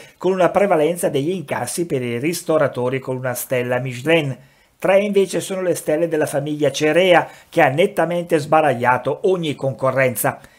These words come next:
Il ristorante della famiglia bergamasca, titolare del celebre marchio Da Vittorio,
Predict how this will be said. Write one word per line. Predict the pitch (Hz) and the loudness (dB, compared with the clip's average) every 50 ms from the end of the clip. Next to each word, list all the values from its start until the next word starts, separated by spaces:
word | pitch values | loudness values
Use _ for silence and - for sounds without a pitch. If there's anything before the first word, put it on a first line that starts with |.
| _ _ - | _ _ -4
Il | - 214 214 | 4 6 6
ristorante | 202 185 165 - 143 123 131 139 156 151 165 | 6 4 0 0 0 0 0 0 -2 -2 -2
della | 151 131 120 113 | -2 0 -2 -2
famiglia | - - 117 117 131 131 123 127 123 | -4 -6 -8 -6 -6 -4 -2 -2 0
bergamasca, | 123 156 156 143 127 131 123 135 143 151 147 - - 160 156 - - - - | 4 4 2 4 4 0 0 2 0 0 0 0 0 0 -2 -2 -10 -16 -8
titolare | - 202 202 208 165 139 135 143 151 156 156 | -4 -4 2 4 4 6 6 6 6 4 4
del | 143 120 104 104 | 0 -2 -4 -2
celebre | - 143 139 143 143 127 123 120 110 | 0 0 0 0 0 0 0 -2 0
marchio | 127 139 147 143 139 - 135 117 | 0 2 0 0 0 -2 -4 -4
Da | 104 120 147 156 139 | -2 4 4 4 4
Vittorio, | 151 170 170 - - 165 160 165 165 185 190 185 | 4 0 -2 2 4 6 6 6 4 4 2 0